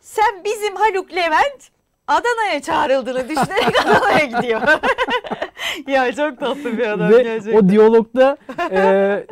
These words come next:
Speaker 2: diyor ki, "Başkanım, e, kahvaltı nerede, yemek nerede? Ben Adana'dayım." diyor. <laughs> Oradan kopuyor tabii.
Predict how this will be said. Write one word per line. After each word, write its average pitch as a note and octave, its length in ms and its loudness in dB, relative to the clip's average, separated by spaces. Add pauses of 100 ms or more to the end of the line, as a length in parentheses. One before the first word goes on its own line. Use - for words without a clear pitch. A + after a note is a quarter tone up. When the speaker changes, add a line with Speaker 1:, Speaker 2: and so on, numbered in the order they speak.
(100)
Speaker 2:
diyor B3+ 200 0
ki, A3+ 180 -4
"Başkanım, G#3 580 -2 (320)
e, F3 320 0 (280)
kahvaltı A3 600 0
nerede, A#3+ 280 2
yemek G3+ 360 0
nerede? A3+ 340 0
Ben G3+ 180 2
Adana'dayım." G3+ 640 4
diyor. G#3+ 240 6 (320)
<laughs> A#3+ 220 0
Oradan A3 340 4
kopuyor G3+ 440 0
tabii. D#3 360 0